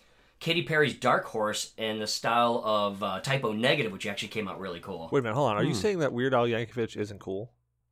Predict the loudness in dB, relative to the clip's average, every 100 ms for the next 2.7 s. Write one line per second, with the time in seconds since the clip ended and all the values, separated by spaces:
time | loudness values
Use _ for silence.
0 | _ _ -4 -4 0 0 0 0 2 2
1 | 0 -2 -6 -8 -2 0 0 -4 -4 0
2 | 2 4 4 4 4 2 0